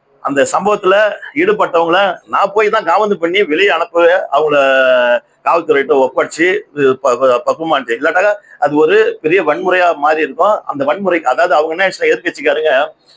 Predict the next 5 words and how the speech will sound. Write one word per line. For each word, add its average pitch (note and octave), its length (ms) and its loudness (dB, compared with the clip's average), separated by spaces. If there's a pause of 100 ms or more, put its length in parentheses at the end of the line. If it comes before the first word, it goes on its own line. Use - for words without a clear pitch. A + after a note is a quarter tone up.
(320)
இந்த F3+ 240 2 (680)
இப்படியோ F3+ 300 0
ஒரு E3+ 380 2
சம்பவத்தை E3+ 400 -2
ஏற்பட்டுனாக்கா D3+ 720 -2